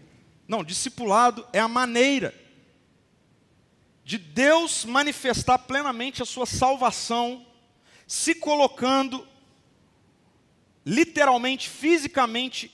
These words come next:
diante de nós, pra que pudéssemos observar a sua vida, pra que pudéssemos ouvir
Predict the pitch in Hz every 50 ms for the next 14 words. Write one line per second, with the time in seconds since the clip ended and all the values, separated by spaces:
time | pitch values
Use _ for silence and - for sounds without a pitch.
0 | _ _ 147 175 262 285 269 302 359 381 370 370 - - 240 196 240 254 240 233
1 | 240 240 254 262 - - - - - - - _ _ _ _ _ _ _ _ _
2 | _ _ _ _ _ _ _ _ _ _ _ _ _ _ _ _ _ _ _ _
3 | - - 247 - - 269 - 262 208 254 262 262 - - 254 240 226 254 240 247
4 | - - - 269 240 220 185 180 202 247 277 302 320 320 311 277 - - - 247
5 | 226 196 175 190 220 226 202 - - 220 247 - - - 254 202 240 254 262 -
6 | 247 254 247 214 214 262 269 262 240 185 175 175 190 285 320 339 349 339 277 -
7 | - - -